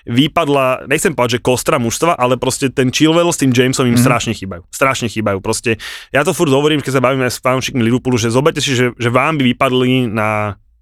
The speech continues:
Speaker 1: tri štyri mesiace naraz aj Trent, aj Robo.
Speaker 2: Mhm.
Speaker 1: Kým vypadne iba jeden, je to v pohode, lebo Tsimikas to zahrá bez problémov, ale cez tú druhú stranu to vieš tlačiť. Hej, proste,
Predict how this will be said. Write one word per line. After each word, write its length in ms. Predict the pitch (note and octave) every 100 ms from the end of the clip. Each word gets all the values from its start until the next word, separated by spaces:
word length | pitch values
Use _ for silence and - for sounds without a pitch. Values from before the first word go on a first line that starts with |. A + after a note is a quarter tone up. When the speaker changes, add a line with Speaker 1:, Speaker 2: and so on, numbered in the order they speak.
| _ -
Speaker 1:
tri 160 | D#3
štyri 260 | D#3 D3 C#3+
mesiace 360 | A#2+ C3+ C3+
naraz 500 | C#3 D3+ D#3+ B2+ C3 -
aj 180 | B2+ B2+
Trent, 260 | C3 C3+
aj 140 | B2 A2+
Robo. 160 | B2+
Speaker 2:
Mhm. 320 | B2+ B2 B2 B2 _ _
Speaker 1:
Kým 180 | - G3+
vypadne 320 | A3+ A3+ A3
iba 180 | A#3 A#3
jeden, 460 | C#3+ A#2 C#3+ G#3 G3+ _ _ -
je 100 | D#3
to 100 | F#3+
v 100 | - _ _ -
pohode, 400 | C3+ D3+ E3+ F#3+
lebo 480 | G3 D3+ D3 D3+
Tsimikas 400 | C#3 G3 G#3+ F#3+
to 100 | E3+
zahrá 320 | B2+ A2+ C3+ F3
bez 140 | B2
problémov, 560 | D3 D3+ F3 A3+ A#3 -
ale 240 | C3+ C#3+
cez 180 | - F3+
tú 120 | -
druhú 180 | D3+ G#3
stranu 300 | - E3 E3+
to 80 | D3
vieš 180 | C#3 -
tlačiť. 460 | A2+ - D2+ -
Hej, 160 | A#2+ C#3
proste, 300 | C3+ -